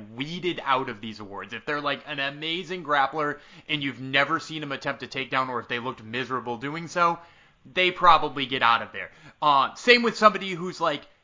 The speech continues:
got phenomenal ground and pound top game, but if he's ever been on his back and he looks like he doesn't know what he's doing, that's the type of person we might weed out here too. So we're looking for somebody who's complete, whether he's on the top, on the bottom,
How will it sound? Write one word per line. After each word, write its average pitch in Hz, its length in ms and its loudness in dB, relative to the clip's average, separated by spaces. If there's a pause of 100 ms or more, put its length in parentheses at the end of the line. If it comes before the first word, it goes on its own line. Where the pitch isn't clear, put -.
got 160 240 0
phenomenal 165 760 0
ground 147 360 0
and 160 140 -8
pound 151 380 -2
top 156 280 6
game, 175 380 -4 (360)
but 170 120 2
if 151 120 0
he's 156 300 -8
ever 151 280 2
been 147 180 0
on 143 120 0
his 131 140 -6
back 131 340 2
and 131 100 -8
he 139 140 -8
looks 123 280 -8
like 135 140 -4
he 139 160 -12 (240)
doesn't 123 300 -2
know 120 120 -2
what 120 120 -4
he's 110 180 -8
doing, 147 420 -2 (280)
that's 156 220 0
the 170 120 -2
type 143 240 0
of 123 80 -14
person 135 300 -4
we 131 120 -8
might 120 240 -2
weed 127 200 -8
out 117 180 4
here 123 140 -6
too. 110 240 -12
So - 120 -14
we're 165 100 -2
looking 240 260 -2
for 208 100 -10
somebody 175 380 0
who's 147 260 -12
complete, 202 640 -10 (420)
whether 170 360 0
he's 151 140 -2
on 143 100 2
the 127 100 -4
top, 175 460 6
on 180 220 4
the 165 60 2
bottom, 151 360 4